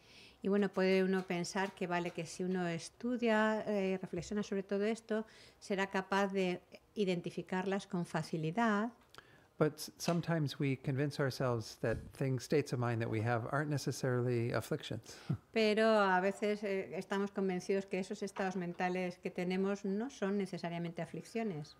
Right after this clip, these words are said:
Speaker 2: So I want to start by identifying what we call the three root afflictions.
Speaker 1: Entonces quiero empezar, eh, como mencionando lo que distin-,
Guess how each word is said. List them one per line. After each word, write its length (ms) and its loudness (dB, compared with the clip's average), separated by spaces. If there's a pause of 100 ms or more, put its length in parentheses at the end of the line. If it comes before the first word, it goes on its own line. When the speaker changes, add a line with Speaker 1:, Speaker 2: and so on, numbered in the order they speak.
(100)
Speaker 2:
So 140 0
I 60 6
want 180 2
to 60 2
start 360 2
by 180 4
identifying 760 0
what 140 -2
we 120 0
call 280 0
the 120 -6
three 380 0
root 340 0
afflictions. 720 -6 (240)
Speaker 1:
Entonces 380 0
quiero 480 0
empezar, 1000 0
eh, 680 2 (360)
como 520 -2
mencionando 840 -2
lo 120 2
que 320 -2
distin-, 460 -6